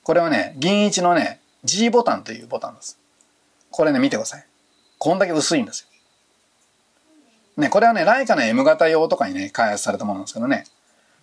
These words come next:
ね、これは私もね、前からね、ライカのエム六もね、何台か持ってたんでね、ライカに使ったりとかしてたり、あとエフスリーにつけたりね、とかして、複-、複数個。今でも。これエフスリーピー。ね、エフスリーピーのシャッターボタンをね、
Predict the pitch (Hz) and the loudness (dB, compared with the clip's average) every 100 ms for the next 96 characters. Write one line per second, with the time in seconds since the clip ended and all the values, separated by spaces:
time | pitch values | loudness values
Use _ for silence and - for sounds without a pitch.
0 | - 143 113 151 170 160 190 127 98 127 | -4 -4 0 2 4 4 4 4 2 0
1 | 139 156 147 113 165 156 - 90 95 87 | 2 2 2 4 2 2 0 -4 -2 -2
2 | 90 202 143 101 107 139 156 147 151 104 | 2 2 4 0 2 2 2 2 2 2
3 | 117 147 104 98 107 - 82 - 98 95 | 2 2 0 0 -2 -2 -6 -10 -12 -12
4 | - _ _ _ 143 165 156 127 120 127 | -16 _ _ _ 2 2 2 -2 -2 -2
5 | - 113 - 110 104 107 - 110 - 147 | 0 0 0 -2 -2 -4 -2 -2 0 2
6 | 160 101 - 131 104 - - 160 175 95 | 2 0 -2 0 2 0 2 2 0 -2
7 | - 110 104 110 117 - 110 104 - - | -6 -6 -8 -8 -10 -6 -4 -2 -4 -6
8 | - _ - 196 175 - - 190 190 226 | -8 _ -4 -2 -2 -4 -2 0 0 -2
9 | - - _ _ _ _ _ - 135 107 | -4 -10 _ _ _ _ _ -6 -2 -2
10 | - - - 147 - - 147 - - _ | -4 -10 0 0 2 0 0 -2 -6 _
11 | _ _ _ _ - 143 - - 160 156 | _ _ _ _ -2 0 0 0 -2 0
12 | 165 107 - 110 143 160 107 117 127 | -2 -2 -2 0 2 2 -2 -4 -6